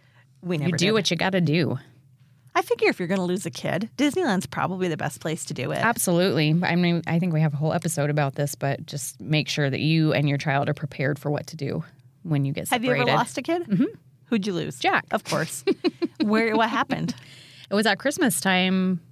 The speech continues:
Speaker 2: this last trip that we took. So
Speaker 1: Yeah,
Speaker 2: a
Speaker 1: I think I
Speaker 2: year and a
Speaker 1: remember
Speaker 2: half
Speaker 1: this.
Speaker 2: ago.
Speaker 1: Uh-huh.
Speaker 2: Yeah, just in Galaxy's Edge, we walked out of a shop and he didn't follow us. And we didn't realize it till we had gotten to another place. So, but it, I mean,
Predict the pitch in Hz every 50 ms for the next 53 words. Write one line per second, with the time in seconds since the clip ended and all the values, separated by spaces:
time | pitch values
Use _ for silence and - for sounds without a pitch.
0 | - _ - - 185 165 - - - - - - 185 185 180 185 - - - 220
1 | 220 - - 160 - 180 165 - 180 156 - - - - - - - 180 170 160
2 | 160 160 165 175 180 175 175 175 180 175 180 175 170 170 170 170 175 170 160 156
3 | 175 165 165 160 156 156 156 160 165 208 170 165 160 - - 160 180 165 - 175
4 | 180 175 175 165 165 165 165 - 170 165 170 165 160 160 160 170 165 160 147 160
5 | 160 - 160 156 151 - 151 - - 156 - - - 165 156 156 160 151 160 151
6 | 147 - - 139 147 151 156 - - - - 175 - - - - _ _ _ _
7 | _ _ _ _ _ _ _ _ - 160 156 147 147 143 135 147 139 151 147 143
8 | 147 - - - 143 143 143 143 139 143 - - - - 156 139 135 139 143 147
9 | 151 156 151 - 151 143 - - 139 - 160 151 151 147 147 139 - - 156 151
10 | 139 147 - - - 143 139 143 147 143 - - - _ _ - _ _ _ _
11 | - 170 156 - - - 165 165 - - - - 143 143 143 139 139 143 147 156